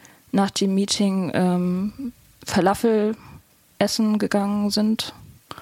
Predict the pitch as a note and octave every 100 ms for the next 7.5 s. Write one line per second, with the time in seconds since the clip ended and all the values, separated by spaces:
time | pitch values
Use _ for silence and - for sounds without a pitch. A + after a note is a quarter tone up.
0 | - - - - - _ - G#3 - F#3+
1 | - G#3 G3 - F3+ G3+ G3 F#3+ G3+ G3
2 | F#3 F#3 G#3 G3 - - - - - -
3 | F#3 C#4+ E4 D4+ C#4+ D#4+ D4+ D#4 F4 F4+
4 | - - - - - - - - A3 A3
5 | G#3+ - A3 G3+ F#3 G3+ C4 C4 A3+ A#3+
6 | - - - - - G3+ A#3 G#3+ A3 A3
7 | A3+ G3+ G#3+ A#3